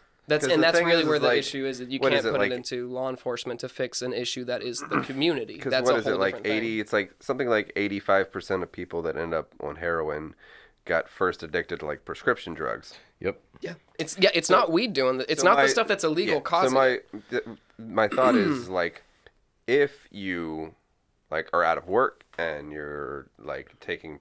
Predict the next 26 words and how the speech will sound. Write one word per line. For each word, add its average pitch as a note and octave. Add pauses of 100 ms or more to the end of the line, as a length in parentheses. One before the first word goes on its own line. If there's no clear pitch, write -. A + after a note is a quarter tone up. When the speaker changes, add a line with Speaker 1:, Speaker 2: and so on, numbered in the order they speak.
Speaker 2:
med-, F#2
if F2
you E2
hurt A#2+
your B2+
back A#2+
and F#2
you're F#2
out F#2+
of F2
work F2+
and, D#2 (180)
uh, D2 (120)
workers' F2+
comp F2 (460)
runs E2
out C3 (260)
and E2+
you E2
can't F#2
afford E2+ (120)
pills A2+
anymore, C2+ (1400)
there E2 (2000)
are F#2
go-, F#2+